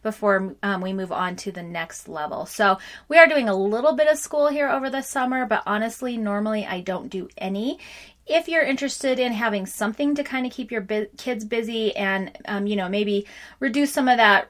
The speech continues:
learning loss that can happen over the summer,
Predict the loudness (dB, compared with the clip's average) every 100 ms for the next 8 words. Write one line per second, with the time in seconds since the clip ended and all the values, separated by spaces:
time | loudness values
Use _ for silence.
0 | -4 -2 0 0 0 0 -2 -6 -4 -2
1 | -2 0 -2 -2 -2 -2 0 -2 -2 -4
2 | 0 -2